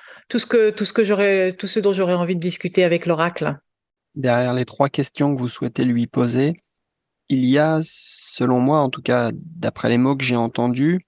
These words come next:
Speaker 2: une sorte de, de déni de définition. Vous avez employé notamment le terme de civilisation. D'autres termes, je dirais, à fort impact sont utilisés avec précaution par, euh, les scientifiques qui sont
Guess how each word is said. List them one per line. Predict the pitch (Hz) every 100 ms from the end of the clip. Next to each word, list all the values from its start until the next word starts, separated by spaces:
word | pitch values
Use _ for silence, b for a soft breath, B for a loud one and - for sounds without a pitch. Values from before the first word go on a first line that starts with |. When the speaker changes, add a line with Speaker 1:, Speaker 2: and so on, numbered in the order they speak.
| _
Speaker 2:
une | - 120
sorte | - 151 - 131
de, | 120 113 110 104 - _ _ 120
de | 113
déni | 113 135 151 170
de | 135
définition. | 117 135 - 139 135 - 123
Vous | 120 113
avez | 117
employé | 135 131 127 135
notamment | 123 120 120 131
le | 120
terme | 107 123 127 120
de | 110 107
civilisation. | 120 - - 127 123 120 120 - 147 165 190 - -
D'autres | 123 156 170 - 127 -
termes, | 147 143 135 107 98 b b b -
je |
dirais, | 113 123 131
à | 131
fort | 113 - 151
impact | 151 143 156 156 - 117
sont | - 127
utilisés | - 127 135 131 131 135 147 147 _ _ -
avec | 110 117 127 _
précaution | - 143 139 151 147 214 240
par, | - 117 117 117
euh, | 113 104
les | 107 117
scientifiques | - 127 127 165 240 233 -
qui | - 117
sont | - - 123